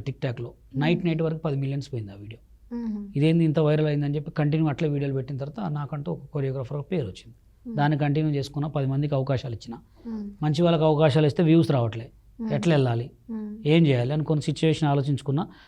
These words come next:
Speaker 1: సోషల్ మీడియాలో ఎవరైతే ఫేమస్ ఉన్నారో వాళ్ళ కొరియోగ్రాఫ్ చేయడం స్టార్ట్
Speaker 2: So
Speaker 1: చేసిన.
Speaker 2: సేమ్ మీ థింగే అందరు ఫాలో అవుతున్నారు. మంచి వాళ్ళకు అవకాశాలు ఇవ్వట్లేదు.
Speaker 1: Yes, ఇప్పుడు చూడండి.
Speaker 2: మ్మ్.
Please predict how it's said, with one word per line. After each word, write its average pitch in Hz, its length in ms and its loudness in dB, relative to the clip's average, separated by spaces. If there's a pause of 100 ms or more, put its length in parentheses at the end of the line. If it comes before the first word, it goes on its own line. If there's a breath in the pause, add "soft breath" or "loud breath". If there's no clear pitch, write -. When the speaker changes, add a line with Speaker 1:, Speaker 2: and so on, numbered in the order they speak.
(120)
Speaker 1:
సోషల్ 160 260 2
మీడియాలో 156 320 2
ఎవరైతే 147 300 0
ఫేమస్ 139 260 0
ఉన్నారో 160 180 0
వాళ్ళ 156 180 4
కొరియోగ్రాఫ్ 139 460 0
చేయడం 131 180 -4
స్టార్ట్ - 260 -4
Speaker 2:
So 226 60 -6
Speaker 1:
చేసిన. - 140 -8
Speaker 2:
సేమ్ 220 220 -2 (180)
మీ 269 240 2
థింగే 285 240 -2 (120)
అందరు 240 260 -2
ఫాలో 202 220 2
అవుతున్నారు. 190 380 -10 (120)
మంచి 226 260 -2
వాళ్ళకు 240 360 -2
అవకాశాలు 220 540 -6
ఇవ్వట్లేదు. 240 520 0 (180)
Speaker 1:
Yes, 151 180 4 (340)
ఇప్పుడు 131 180 -4
చూడండి. 127 380 -2 (200)
Speaker 2:
మ్మ్. 208 80 -6